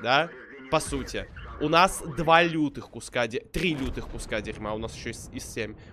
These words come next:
У нас нахуй ноль шансов здесь было. Тут Боров два бомбанул на своих, да, он искали Димону раб Б Б без мрази, он сказал: «Вы тупые, какая Б Б, начните думать, с кем Б Б, блядь».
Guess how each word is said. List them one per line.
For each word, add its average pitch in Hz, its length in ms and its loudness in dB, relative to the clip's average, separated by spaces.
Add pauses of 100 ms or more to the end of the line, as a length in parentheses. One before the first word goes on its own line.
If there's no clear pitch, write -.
У - 40 -14
нас 156 180 -2
нахуй 165 240 -2
ноль 156 160 0
шансов 113 380 -6
здесь 110 180 -10
было. 104 280 -8 (880)
Тут 156 320 -4
Боров 135 500 -4
два 147 300 0
бомбанул 131 560 -4
на 123 100 -8
своих, 139 380 -8
да, 127 140 -2
он 123 120 -8
искали 123 300 -8
Димону 123 420 -8
раб 123 220 -8
Б 120 100 -8
Б 123 140 -6
без 113 200 -12
мрази, 131 360 -8
он 120 100 -8
сказал: 120 240 -8
«Вы 123 140 -12
тупые, 131 320 -8
какая 117 340 -6
Б 113 140 -10
Б, 131 260 -4 (300)
начните 120 500 -12
думать, 131 320 -10
с - 100 -20
кем 117 280 -8
Б 117 100 -6
Б, 110 200 -8
блядь». 101 400 -16